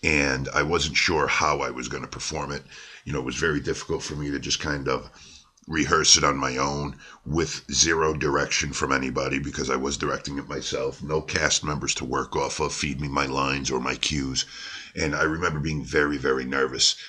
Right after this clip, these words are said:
the day of the show. A lot of family and friends were also coming to see the performance, and I was just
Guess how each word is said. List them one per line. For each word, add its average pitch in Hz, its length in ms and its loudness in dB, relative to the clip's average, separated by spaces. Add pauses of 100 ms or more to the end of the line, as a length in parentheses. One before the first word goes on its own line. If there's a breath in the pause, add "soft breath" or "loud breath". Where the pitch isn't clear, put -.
(120)
the 80 80 -2
day 73 400 4
of 67 200 0
the 71 60 -2
show. 67 420 4 (200 loud breath)
A - 40 -2
lot 80 140 4
of 76 80 -2
family 78 480 0
and 69 80 -8
friends 76 380 2
were 69 100 -2
also 69 260 0
coming 73 400 -2 (340 loud breath)
to 76 360 -2
see 82 220 2
the 78 80 0
performance, 65 680 -2 (100)
and 65 440 0 (680 loud breath)
I 73 120 0
was 67 120 -2
just - 300 4